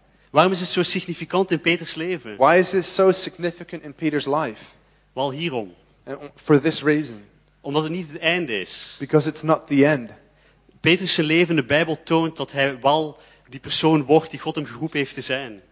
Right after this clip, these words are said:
Speaker 2: Peter's life in the Bible shows that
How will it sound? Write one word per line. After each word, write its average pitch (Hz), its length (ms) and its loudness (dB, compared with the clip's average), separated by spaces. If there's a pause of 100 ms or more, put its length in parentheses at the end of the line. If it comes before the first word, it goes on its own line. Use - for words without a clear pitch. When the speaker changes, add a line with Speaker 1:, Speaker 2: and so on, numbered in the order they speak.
(200)
Speaker 2:
Peter's 185 420 4
life 151 400 2
in 143 60 -4
the 127 80 -2
Bible 131 360 2
shows 147 460 2
that 113 200 0